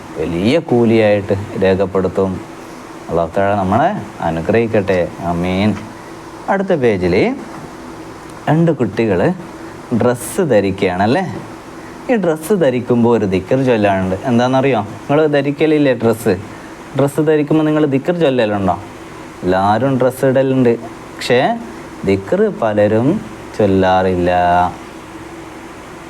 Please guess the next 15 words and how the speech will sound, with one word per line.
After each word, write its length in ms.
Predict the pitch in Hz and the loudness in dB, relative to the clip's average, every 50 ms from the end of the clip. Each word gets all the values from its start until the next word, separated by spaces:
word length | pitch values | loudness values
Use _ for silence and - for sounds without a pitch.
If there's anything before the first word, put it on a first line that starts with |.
| - - - - | -18 -10 -4 0
നമ്മൾ 140 | 113 131 143 | 0 2 2
ചൊല്ലണം 440 | 139 - 113 117 123 139 160 165 151 | 2 2 2 2 2 0 2 2 0
കേട്ടോ, 320 | 127 117 151 151 101 - - - - - - - - | 2 2 2 0 0 -2 -6 -12 -14 -14 -14 -12 -8
ഇൻഷാ 320 | 101 92 82 - - 104 98 | -6 -6 -4 0 0 2 2
അല്ലാ. 240 | 95 95 92 90 101 | 2 2 0 0 0
എന്താണ് 360 | 120 113 110 120 120 127 127 120 | 2 2 4 4 2 2 2 0
ദിക്ർ? 520 | 117 104 - 123 117 120 117 117 120 120 117 - - - - - - - | 0 2 2 2 4 4 4 4 2 -2 -6 -8 -12 -16 -16 -14 -6 -2
"അൽഹംദുലില്ലാഹില്ലദീ 1900 | - 165 170 151 - - - - - 113 120 117 110 104 101 101 98 98 95 95 90 90 92 95 95 98 90 95 92 87 85 90 87 85 92 95 98 101 101 | 0 2 2 2 0 0 -4 -2 0 2 2 4 4 4 4 4 2 2 2 2 2 2 2 2 2 0 0 -2 -2 0 2 2 2 2 2 2 2 2 0
കസാനി 840 | 98 - - - 127 123 - - - 135 135 135 135 135 135 135 131 | -2 -4 -4 -4 -4 -4 -2 -2 -2 0 2 2 2 2 2 2 2
ഹാദാ." 1000 | 123 107 101 95 92 95 95 92 90 90 92 92 92 92 92 95 98 98 98 101 - - - - - - - - - - - - - - - - - - - - - - - | 0 -2 -4 -4 -2 0 0 2 2 2 4 4 4 4 4 4 4 4 4 2 0 -6 -14 -16 -16 -16 -16 -16 -16 -16 -16 -16 -16 -18 -18 -18 -18 -18 -18 -18 -16 -10 -6
എന്താ 200 | 101 101 113 113 | -2 0 0 2
ചൊല്ലേണ്ടത്? 560 | 107 120 117 123 127 131 135 147 170 202 233 - - - - - - | 2 2 2 2 2 2 2 2 2 0 -2 -6 -12 -14 -16 -6 -2
"അൽഹംദുലില്ലാഹില്ലദീ 1700 | 160 170 175 170 170 - - - 131 143 135 127 120 117 107 107 101 98 95 98 101 98 95 95 98 92 90 92 90 87 95 92 92 95 | 0 0 0 0 -2 -4 -4 -2 0 2 4 4 4 4 4 2 2 2 2 2 2 2 0 0 0 0 0 2 2 2 2 2 2 2
കസാനി 640 | 92 - 98 95 98 - 104 101 98 95 95 95 92 | 2 0 -2 -2 0 0 2 2 4 4 2 2 2
ഹാദാ." 720 | 92 92 92 92 92 90 90 90 92 92 92 92 92 98 | 2 4 4 4 2 2 2 2 4 4 4 4 4 4